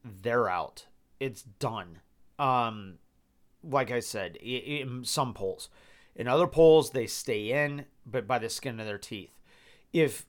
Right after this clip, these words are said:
Oklahoma State has an overwhelming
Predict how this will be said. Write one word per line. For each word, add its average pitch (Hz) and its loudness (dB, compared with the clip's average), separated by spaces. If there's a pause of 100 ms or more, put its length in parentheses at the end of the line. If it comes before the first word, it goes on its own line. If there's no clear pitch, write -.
(140)
Oklahoma 165 2 (460)
State - -4
has 131 -4
an 143 -8 (160)
overwhelming 156 4